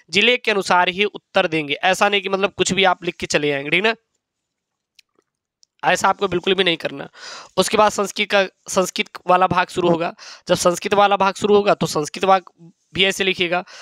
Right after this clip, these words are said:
सबसे पहले आप क्या डाल देंगे, खंड डाल देंगे, खंड यहाँ पे डाल दीजिए। जो प्रश्नोत्तर संख्या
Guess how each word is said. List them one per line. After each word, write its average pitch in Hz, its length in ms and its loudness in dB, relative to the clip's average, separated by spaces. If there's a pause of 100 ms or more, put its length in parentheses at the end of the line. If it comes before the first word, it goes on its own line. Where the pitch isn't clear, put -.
(140)
सबसे 190 240 0
पहले 190 200 2
आप 190 140 0
क्या 190 160 2
डाल 190 200 2
देंगे, 202 200 -2
खंड 190 320 -2
डाल 190 240 4
देंगे, 190 300 -6 (600)
खंड 190 180 0
यहाँ 185 140 2
पे 185 80 -4
डाल 190 200 2
दीजिए। 196 180 -4
जो 190 120 0
प्रश्नोत्तर 175 440 -2
संख्या 185 300 -4